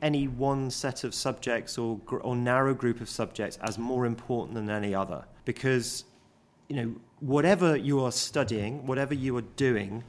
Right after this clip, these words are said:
whatever activity you're doing, those are learning opportunities. So foster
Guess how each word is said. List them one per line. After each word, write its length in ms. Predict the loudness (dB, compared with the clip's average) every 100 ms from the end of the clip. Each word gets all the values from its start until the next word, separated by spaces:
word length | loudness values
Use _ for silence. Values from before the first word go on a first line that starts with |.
| -16 -6
whatever 300 | -2 2 0
activity 600 | 0 -4 -2 0 0 -2
you're 120 | -2
doing, 480 | -2 -4 -4 -6 -12 -18 -20 -20 -4
those 240 | 2 4 4
are 120 | 2
learning 360 | 2 2 2 0
opportunities. 840 | -4 -6 -4 -2 -4 -8 -10 -12 -18 -20 -20 -16
So 200 | -4 -2
foster 800 | -2 0 -2 0 -2 -2 -2 -2